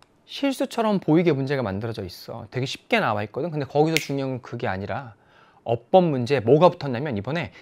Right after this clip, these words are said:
의미 파악이 붙었어요. 해석이 붙었다고. 어법 문제에 해석이 추가되는 순간 난이도는 미친 듯이 뜁니다. 이번에 쉽게 나왔던 이유는 단어가 쉬웠어요. 애들이 쉽게 느꼈던 이유는,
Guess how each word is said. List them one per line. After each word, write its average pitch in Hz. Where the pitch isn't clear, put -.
의미 220
파악이 135
붙었어요. -
해석이 370
붙었다고. -
어법 202
문제에 185
해석이 269
추가되는 294
순간 330
난이도는 190
미친 156
듯이 180
뜁니다. 180
이번에 247
쉽게 254
나왔던 190
이유는 139
단어가 277
쉬웠어요. 135
애들이 208
쉽게 -
느꼈던 160
이유는, 107